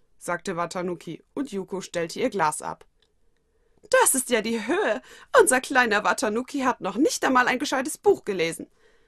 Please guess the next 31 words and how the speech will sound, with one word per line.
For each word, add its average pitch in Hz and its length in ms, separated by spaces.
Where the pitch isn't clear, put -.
Weißt 240 280
du 381 80
eigentlich, 202 580
was 196 140
du 202 100
damit 190 340
verpasst, - 520
mein 170 180
Guter? 165 460
Wörter 285 400
sind 220 300
anziehend, 220 720
wusstest 240 400
du 190 60
das 165 200
nicht? 202 420
Sie - 180
entführen 269 540
einen 185 220
in 160 100
andere 185 460
Welten. 180 440
Und 247 220
dazu 277 380
bedarf 220 340
es 240 120
noch 214 160
nicht 381 260
einmal 226 320
meiner 185 260
Kräfte“, - 540